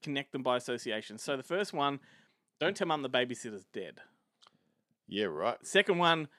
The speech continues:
Speaker 1: Bill and Ted's Excellent Adventure, and the third one, Weekend at Bernie's.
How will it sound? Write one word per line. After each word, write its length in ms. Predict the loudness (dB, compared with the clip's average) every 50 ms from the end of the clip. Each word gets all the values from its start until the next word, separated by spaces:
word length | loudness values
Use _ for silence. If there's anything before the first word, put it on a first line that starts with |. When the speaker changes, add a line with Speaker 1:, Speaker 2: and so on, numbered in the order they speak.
| _ _ _ _ _
Speaker 1:
Bill 160 | 0 0 0
and 80 | 0 2
Ted's 220 | 0 0 2 0
Excellent 260 | -2 -2 -2 -4 -4 -4
Adventure, 640 | -2 0 0 0 0 2 4 6 8 8 6 4 2 -2
and 160 | -4 -4 -4
the 40 | -2
third 220 | 0 0 0 0
one, 240 | 0 -2 -4 -2 -2
Weekend 500 | -2 -2 -2 -2 -6 -8 -6 -6 -6 -8
at 240 | -10 -10 -10 _ -10
Bernie's. 500 | -10 -8 -8 -10 -12 -14 -18 -18 -20